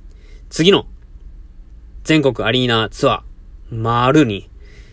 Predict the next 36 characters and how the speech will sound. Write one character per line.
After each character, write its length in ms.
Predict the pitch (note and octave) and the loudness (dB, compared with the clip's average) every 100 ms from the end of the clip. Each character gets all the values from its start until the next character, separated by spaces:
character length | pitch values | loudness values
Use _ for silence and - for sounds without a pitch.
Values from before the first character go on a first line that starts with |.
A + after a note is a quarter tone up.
| - - | -20 -10
挑 160 | A#2+ A#2+ | -4 -4
み 80 | |
た 100 | B2 | -4
い 40 | A#2+ | -8
な 120 | - | -12
と 100 | - - - | -20 -20 -10
思 120 | A#2 | -6
い 20 | |
ま 120 | A#2 A#2 | -4 -6
す。 240 | - - | -8 -8
マ 200 | A#2+ C3 | -2 2
ル 100 | D3+ | 4
は 140 | C#3 A2 | 2 0
七 220 | - D3+ | -2 0
月 220 | C#3+ D3+ | 0 2
の 320 | C#3+ C#3 C3 | 2 2 0
中 240 | A#2+ D#3+ E3 | 0 2 4
旬、 340 | D#3 D3 - - - - - - - | 2 0 -4 -16 -20 -20 -20 -20 -14
僕 80 | - | -10
は 60 | G#2+ | -6
ツ 140 | - | 0
ー 60 | C#3 | 2
デ 120 | C3 | 2
イ 40 | |
ズ 120 | A2 G2 | 0 -6
行 80 | |
き 60 | - | -10
ま 140 | G2 | -12
す 120 | - - | -12 -18
ん 80 | |
で 80 | - | -16
ね。 200 | C#2+ C#2 - - - - - - - - - - | -14 -16 -18 -20 -20 -20 -20 -20 -20 -20 -20 -6
そ 120 | C3 | 0
れ 80 | B2+ | 2
ま 100 | B2+ | 2
で、 240 | B2 A#2+ | 2 0